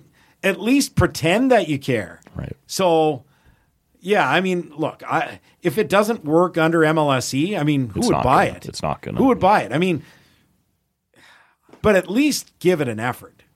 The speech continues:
Speaker 2: Yeah.
Speaker 1: And when you see what's happening in B C, you see a bit of a template.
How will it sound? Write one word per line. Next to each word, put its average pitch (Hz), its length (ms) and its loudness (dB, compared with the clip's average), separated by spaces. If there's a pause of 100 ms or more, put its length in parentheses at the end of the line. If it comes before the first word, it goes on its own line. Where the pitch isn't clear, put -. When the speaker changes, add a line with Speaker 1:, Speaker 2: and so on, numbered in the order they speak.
(120)
Speaker 2:
Yeah. 98 220 2
Speaker 1:
And 165 180 2
when 175 100 2
you 160 80 0
see 208 180 -4
what's 226 200 -2
happening 160 400 0
in 123 100 -4
B 127 200 -2
C, 120 500 -2 (540)
you 135 100 0
see 185 240 0
a 185 60 6
bit 156 120 4
of 135 120 2
a - 40 -4
template. 147 540 0